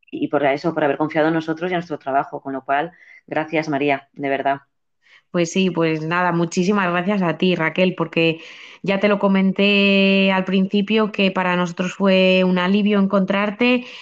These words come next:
Speaker 2: y una gran alegría, porque, bueno, es un trabajo muy duro el que hay por detrás de, de escribir este libro y lo que tú dices es un libro muy largo, entonces hay muchas correcciones, muchos detalles a los que hay que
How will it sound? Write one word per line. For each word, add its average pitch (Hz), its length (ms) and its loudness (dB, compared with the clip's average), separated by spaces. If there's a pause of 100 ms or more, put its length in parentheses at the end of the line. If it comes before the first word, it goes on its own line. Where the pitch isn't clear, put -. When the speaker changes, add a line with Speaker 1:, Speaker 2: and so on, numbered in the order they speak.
(240)
Speaker 2:
y 190 120 2
una 202 240 4
gran 190 240 2
alegría, 190 640 2 (460)
porque, 185 1080 2
bueno, 175 420 0
es 185 420 0
un 208 180 4
trabajo 190 400 0
muy 180 240 0
duro 208 300 4
el 190 160 2
que 170 220 0
hay 170 240 0
por 170 240 -2
detrás 185 420 -2 (460)
de, 190 460 2
de 175 260 0
escribir 180 420 0
este 180 220 0
libro 214 280 2
y 190 100 2
lo 180 140 2
que 180 120 -4
tú 196 120 0
dices 196 380 0
es 190 240 -2
un 190 120 4
libro 185 240 4
muy 185 180 4
largo, 214 480 2 (520)
entonces 196 340 2
hay 202 160 4
muchas 208 420 2
correcciones, 208 720 0
muchos 202 360 2
detalles 196 500 2
a 185 80 2
los 180 180 0
que 180 100 -2
hay 175 100 0
que 175 220 2